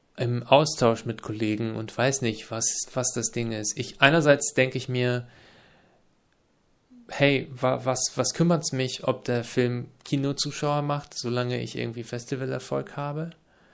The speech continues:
Andererseits will man natürlich auch,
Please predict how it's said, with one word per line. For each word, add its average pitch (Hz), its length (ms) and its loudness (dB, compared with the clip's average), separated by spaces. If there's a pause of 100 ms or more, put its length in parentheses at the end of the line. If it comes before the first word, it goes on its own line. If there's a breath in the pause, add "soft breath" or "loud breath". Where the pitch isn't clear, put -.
(400 loud breath)
Andererseits 143 600 4 (880)
will 147 180 6
man 151 160 4
natürlich 139 400 0
auch, 127 260 0